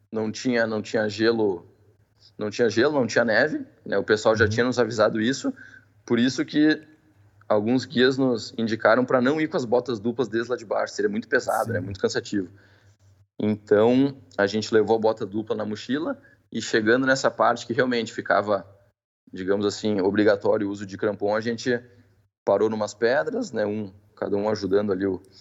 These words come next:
Speaker 1: o outro, até tivemos ali um momento de <laughs> um pouco de nervosismo, porque a fita do,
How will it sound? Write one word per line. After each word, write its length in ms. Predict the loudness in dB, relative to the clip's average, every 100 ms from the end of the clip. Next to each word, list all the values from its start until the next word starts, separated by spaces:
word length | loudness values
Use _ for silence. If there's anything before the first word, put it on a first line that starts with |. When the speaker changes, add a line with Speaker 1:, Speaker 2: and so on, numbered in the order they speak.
| -20 _ _
Speaker 1:
o 100 | 0
outro, 280 | 4 4 2
até 140 | 0 0
tivemos 360 | 2 2 4
ali 140 | 0 0
um 60 |
momento 400 | -2 -2 -2 -4
de 180 | -4 -4
<laughs> 920 | -4 -6 -8 -8 -12 -12 -18 -20 _
um 100 | -6
pouco 240 | 2 4 6
de 80 | 6
nervosismo, 720 | 4 4 2 2 0 0 -2
porque 160 | 0
a 80 | 0
fita 400 | 0 -2 -2 0
do, 300 | -2 -2 -2